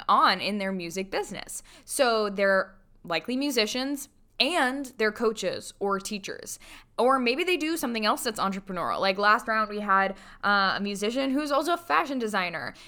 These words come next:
We've also had a bunch of, uh, musicians who are teaching online and building their online studios, or they're starting a coaching practice or a coaching program, and they're,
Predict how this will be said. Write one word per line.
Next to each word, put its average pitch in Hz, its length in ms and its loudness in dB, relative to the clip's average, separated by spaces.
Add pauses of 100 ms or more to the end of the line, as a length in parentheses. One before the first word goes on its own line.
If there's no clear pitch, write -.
(120)
We've 233 280 -2
also 240 420 2
had 233 360 4
a 247 180 -2
bunch 220 320 -2
of, 220 440 -4 (240)
uh, 214 160 0
musicians 233 760 -2
who 247 500 -6 (420)
are 226 360 4
teaching 262 480 -2
online 196 380 2
and 185 120 -6
building 226 240 -4
their 262 120 0
online 269 260 0
studios, 269 500 0
or 208 160 -2
they're 208 140 -4
starting 214 340 -2
a 277 60 -4
coaching 320 420 4
practice 226 400 0
or 214 80 -2
a 220 60 -4
coaching 277 400 -4
program, 202 380 0
and 220 140 -4
they're, 214 200 0